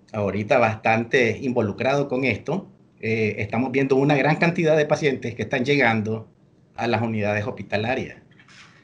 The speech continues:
Tenemos conocimiento, por ejemplo, eh,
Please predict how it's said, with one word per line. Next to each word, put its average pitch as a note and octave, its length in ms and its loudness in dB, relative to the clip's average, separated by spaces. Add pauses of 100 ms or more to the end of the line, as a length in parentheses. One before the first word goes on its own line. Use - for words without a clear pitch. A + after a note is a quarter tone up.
(800)
Tenemos C3+ 300 2
conocimiento, E3 540 2
por D3 140 0
ejemplo, D3 720 0
eh, A2+ 580 -2